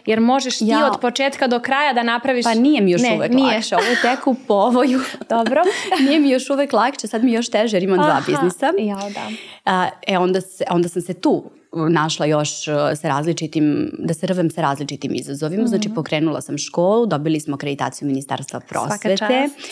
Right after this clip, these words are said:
Speaker 2: Imam pet različitih modula, to je nešto što je zaista, e, em, e, znači, dobili smo status javno priznatog organizatora obrazovanja odraslih. To je najveći status u obrazovanju odraslih koji,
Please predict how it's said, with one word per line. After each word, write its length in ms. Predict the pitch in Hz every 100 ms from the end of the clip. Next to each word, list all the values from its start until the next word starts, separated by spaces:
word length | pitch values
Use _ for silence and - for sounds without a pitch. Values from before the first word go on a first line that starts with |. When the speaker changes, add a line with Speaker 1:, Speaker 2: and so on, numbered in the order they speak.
| - -
Speaker 2:
Imam 300 | 170 160 151
pet 200 | 156 -
različitih 520 | 135 147 135 151 143
modula, 540 | 151 330 226 247 240 220
to 140 | 190
je 60 | 160
nešto 260 | 139 143
što 140 | 143 135
je 40 |
zaista, 560 | 147 135 147 - 120 120 - - - -
e, 60 | 156 147 147
em, 600 | 170 156 151 147 151 143 - - - - _ -
e, 260 | 160 151 147
znači, 260 | 165 151
dobili 260 | 165 175 190
smo 140 | 175
status 580 | 156 151 160 - 156 -
javno 260 | 156 139 147
priznatog 460 | 156 151 151 135
organizatora 840 | 143 143 147 147 165 151 143 139 135
obrazovanja 600 | 143 147 143 135 139 135
odraslih. 540 | - - 135 - 262
To 100 | 254
je 40 | 208
najveći 400 | 185 233 185 -
status 680 | - 156 214 - 254 - -
u 80 | 196
obrazovanju 640 | 165 165 160 156 196 160
odraslih 560 | 156 233 277 233 214 208
koji, 580 | - 202 202 196 190 175